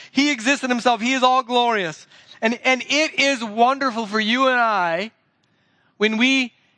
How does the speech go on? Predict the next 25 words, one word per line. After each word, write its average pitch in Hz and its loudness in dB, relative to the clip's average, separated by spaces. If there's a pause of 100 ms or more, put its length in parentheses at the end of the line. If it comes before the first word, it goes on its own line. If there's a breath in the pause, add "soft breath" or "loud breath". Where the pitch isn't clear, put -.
(560)
get 269 0
that, 170 0 (840)
when, 240 0
when 254 4
it 254 -2
finally 311 0
grabs 285 0
hold 254 2
of 214 2
us, 147 -2 (720)
to 254 0
give 285 -2 (320)
our 302 2
attention, 240 -2
to 220 -2
give 285 2
our 285 2
focus 262 -2
to 214 0
him. 220 0
It's 180 -4
very 262 0
freeing 240 -2
for 180 0
you. 131 -4